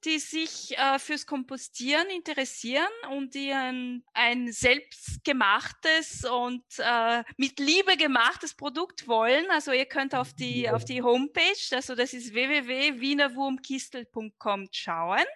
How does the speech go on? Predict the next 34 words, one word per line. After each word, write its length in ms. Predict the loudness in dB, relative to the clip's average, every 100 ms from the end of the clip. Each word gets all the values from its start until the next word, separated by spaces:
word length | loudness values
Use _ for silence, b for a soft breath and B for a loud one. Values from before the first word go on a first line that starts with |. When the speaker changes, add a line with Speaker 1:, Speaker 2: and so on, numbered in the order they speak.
| 0
Speaker 1:
Ja, 340 | 4 6 6
also 260 | 4 4 4
und 180 | 2 -4 -4
Ideen 420 | -2 4 4 4 2
und 140 | 2
Anregungen, 680 | 2 2 4 2 2 2 2
wie 100 | 2
man 180 | 0 0
Kompost, 760 | 0 0 4 4 4 -8 -12 -2
äh, 200 | 2 2
verwenden 840 | 4 4 4 2 0 -2 -4 -6 -4
kann, 460 | 2 4 4 2
also 240 | 0 -2 -4
gibt 280 | -6 -2 0
es 160 | 2
auch 260 | 4 4 6
auf 200 | 2 2
mein 400 | 2 2 2 -6
grüner 320 | -4 -4 -2
Balkon 420 | -2 -2 -6 -14
punkt 240 | -14 -16 -8
com, 240 | -4 -4 -4 -4
also 200 | -4 -2
schaut 300 | 0 0 0 -2
dort 220 | -6 -4
einmal 220 | -4 -4
vorbei. 460 | -4 -8 0 2 4 2 B B B B B B B -2
Ja, 320 | 2 4 4
sag 200 | 2 2
ich 160 | 0
danke 420 | 2 2 0 0 2 2 0
für 160 | -4
das 160 | -4 -4
Interview 520 | -4 -4 -4 -4 -2